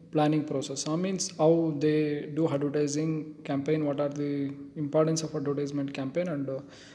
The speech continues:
how they plan for the advertisement campaign. That is, that, that is what, uh, the outcome which we are expecting from the students. Advertising campaign means it's a group of advertising messages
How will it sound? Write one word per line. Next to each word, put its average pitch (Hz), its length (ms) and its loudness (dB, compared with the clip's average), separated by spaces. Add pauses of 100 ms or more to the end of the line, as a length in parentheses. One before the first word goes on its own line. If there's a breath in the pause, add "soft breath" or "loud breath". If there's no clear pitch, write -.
(120 loud breath)
how 175 180 6
they 165 140 6
plan 139 340 0
for 139 160 -2
the 131 120 -4
advertisement 135 520 -8
campaign. 139 320 -6
That 147 180 -4
is, 147 120 -4
that, 147 520 -4
that 143 140 -2
is 143 120 -4
what, 156 600 2
uh, 147 360 2
the 143 120 -2
outcome 143 400 -2
which 147 220 -4
we 151 100 0
are 147 100 2
expecting 147 460 -4
from 139 200 -6
the 131 80 -8
students. 127 580 -8 (1800 loud breath)
Advertising 180 600 4
campaign 151 640 -2 (280)
means 160 540 -2 (320)
it's 156 240 -4
a 165 60 2
group 160 340 0
of 160 200 0
advertising 147 600 -2
messages 151 800 0